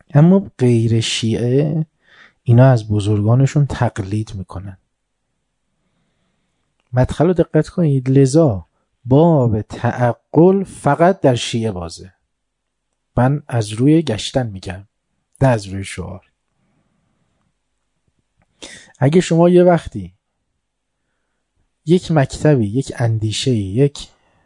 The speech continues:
جریان فکری پیدا کردین باب تعقل باز بود، نامردین منو نبرین تک خوری کنین.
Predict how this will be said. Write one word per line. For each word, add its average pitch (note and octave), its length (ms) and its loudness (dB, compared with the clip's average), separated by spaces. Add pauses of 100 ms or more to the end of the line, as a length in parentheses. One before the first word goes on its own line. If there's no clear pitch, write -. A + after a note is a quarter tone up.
(340)
جریان B2+ 560 0
فکری B2+ 400 -6
پیدا A#2 360 0
کردین A#2 360 0
باب A#2+ 240 2
تعقل B2 480 -2
باز C3 280 2
بود، F3 120 0
نامردین C#3 600 2
منو G#2+ 340 -8
نبرین F#2 340 -8 (1040)
تک A#2 220 -4
خوری G2 280 -8
کنین. F2 320 -16